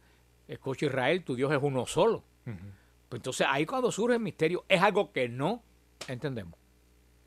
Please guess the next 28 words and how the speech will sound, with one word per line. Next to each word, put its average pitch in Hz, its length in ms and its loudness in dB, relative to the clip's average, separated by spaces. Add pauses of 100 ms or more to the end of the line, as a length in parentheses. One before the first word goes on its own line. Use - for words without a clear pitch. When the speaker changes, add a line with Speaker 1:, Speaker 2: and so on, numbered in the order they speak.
(260)
Speaker 1:
pero 123 180 -2
que 131 60 -4
existe. - 460 -8
Pero 120 140 -6
estamos 220 260 4
viendo 214 240 -2
cómo 180 260 0
en, 165 120 -8 (140)
en 127 140 -4
esta 156 180 -4
iglesia 151 360 2
nuestra, 127 800 0 (580)
primitivo, 123 580 -2 (280)
primitiva, 139 600 -2 (260)
se - 200 -12
fue 147 180 -4
poniendo 160 360 -6
esta 147 140 -4
base 156 280 -2
de, 135 180 -2
de 107 160 -8
la 113 100 -2
teología 113 380 -4
trinitaria. 147 600 -2 (300)
Y, 127 60 -14
por 131 140 2
ejemplo, 156 340 0 (240)
estos 139 440 -2